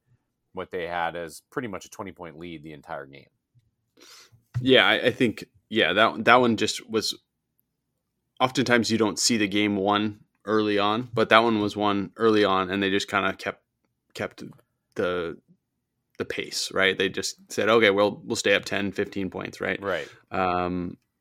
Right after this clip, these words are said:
Speaker 2: throughout the whole game, trying to just keep 'em at, at arm's length, and that's, that's pretty much what happened with Saint Peter's. And I think, you know, obviously, all credit to Saint Peter's, the lowest, the farthest, uh, low, um, you know, lowest seed to go farthest. Uh, is that right?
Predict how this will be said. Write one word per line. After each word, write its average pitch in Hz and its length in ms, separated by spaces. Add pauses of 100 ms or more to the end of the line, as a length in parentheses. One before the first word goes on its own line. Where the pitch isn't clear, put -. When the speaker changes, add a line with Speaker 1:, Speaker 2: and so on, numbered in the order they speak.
(240)
Speaker 2:
throughout 104 280
the 101 80
whole 95 140
game, 92 380
trying 92 260
to 92 80
just - 160
keep 107 180
'em 101 160
at, 95 140
at 104 100
arm's 90 380
length, - 360
and - 140
that's, - 340
that's 104 180
pretty 113 160
much 98 180
what 101 80
happened 92 240
with 92 80
Saint 98 180
Peter's. 110 280
And 131 180 (280)
I 180 80
think, 180 260 (300)
you 135 80
know, 104 200 (400)
obviously, 117 540 (480)
all 123 140
credit 113 260
to 98 80
Saint 104 220
Peter's, 101 300
the 98 360
lowest, 117 560
the - 80
farthest, 135 580 (380)
uh, 104 100
low, 113 320 (120)
um, 92 500
you 95 100
know, 92 60
lowest 117 400
seed 120 180
to 117 80
go 107 120
farthest. 127 580 (320)
Uh, 117 460
is 104 80
that 110 120
right? 160 220